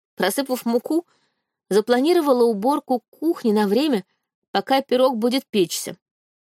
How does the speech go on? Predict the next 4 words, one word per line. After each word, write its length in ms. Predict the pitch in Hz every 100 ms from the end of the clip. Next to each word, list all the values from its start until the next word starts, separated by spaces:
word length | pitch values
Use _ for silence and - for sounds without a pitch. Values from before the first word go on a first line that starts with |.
| _
Смешала 460 | - 180 208 185
пряности 640 | 175 165 156 220 226 - 208 _
непривычным 560 | 208 214 220 220 - 208
способом. 640 | - 202 202 196 180 175